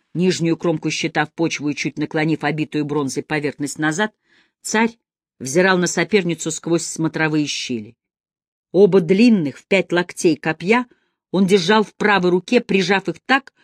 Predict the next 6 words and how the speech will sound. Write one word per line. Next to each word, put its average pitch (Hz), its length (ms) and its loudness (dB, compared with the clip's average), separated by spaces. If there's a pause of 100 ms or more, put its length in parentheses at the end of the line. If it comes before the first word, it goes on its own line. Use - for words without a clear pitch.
(140)
что - 320 2
амазонка 190 560 2
не 196 140 4
могла 208 440 4 (420)
переломить 170 640 0
древки 160 520 0